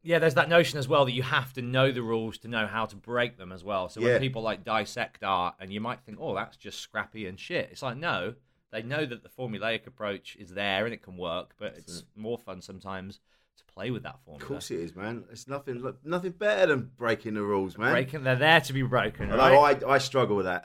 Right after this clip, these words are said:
Speaker 1: Do ya?
Speaker 2: <laughs> Yeah. I'm, I, I, I get worried 'cause I'm,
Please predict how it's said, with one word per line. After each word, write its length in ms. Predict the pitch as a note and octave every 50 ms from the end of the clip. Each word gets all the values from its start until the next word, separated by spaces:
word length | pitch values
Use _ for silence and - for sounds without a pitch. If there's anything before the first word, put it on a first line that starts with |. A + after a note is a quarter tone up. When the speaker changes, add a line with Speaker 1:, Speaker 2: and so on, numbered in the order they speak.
| - - -
Speaker 1:
Do 220 | A#3 A#3+ A#3+ - -
ya? 280 | F#3 F#3+ F#3+ F3+ C#3+ -
Speaker 2:
<laughs> 40 | -
Yeah. 500 | D3+ D#3 D#3 D#3 D#3+ D#3 D#3+ D#3 D3+ C3+ - - - _ _ _
I'm, 300 | - C#3 D3+ C#3+ C#3 - - -
I, 320 | D3+ D#3 D3+ D3+ D3+ - - _ -
I, 540 | C3+ D3 D3 D3 D3+ D3+ D3+ D3 C#3+ C3 - _ - G#2+
I 120 | C3+ C#3+
get 240 | - D3+ D3 - -
worried 420 | C3+ C3+ B2+ A#2 G#2+ G2+ F#2+ - _
'cause 160 | - G#2 A#2+
I'm, 340 | B2+ C3+ C3 C3 C3 -